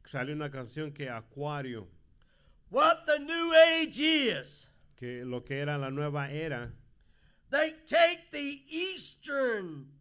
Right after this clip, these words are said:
Speaker 2: part of the world, like Egypt and other places.
Speaker 1: Tomaban unos países, por ejemplo, Egipto.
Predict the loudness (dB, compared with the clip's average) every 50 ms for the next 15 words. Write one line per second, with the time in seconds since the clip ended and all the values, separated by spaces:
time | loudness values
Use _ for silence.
0 | _ -8 -4 0 0 0 0 0 0 2 4 4 6 6 4 4 2 0 0 -2
1 | -4 -6 -6 -4 -4 -4 -6 -8 -6 -4 -4 -4 -4 -2 0 0 2 2 2 0
2 | -4 -4 -4 -4 -4 -4 -6 -10 -14 -16 -18 -20 -20 -20 -20 _ -18 -10 -8 -6
3 | -4 -4 -4 -4 -2 -2 -2 -4 -4 -4 -4 -6 -6 -6 -6 -6 -6 -6 -8 -10
4 | -10 -10 -8 -6 -6 -6 -6 -6 -8 -8 -8 -6 -6 -6 -8 -8 -8 -10 -12 -12
5 | -8 -4 -2 -2 -2 -2 -4 -8 -8 -8 -8 -8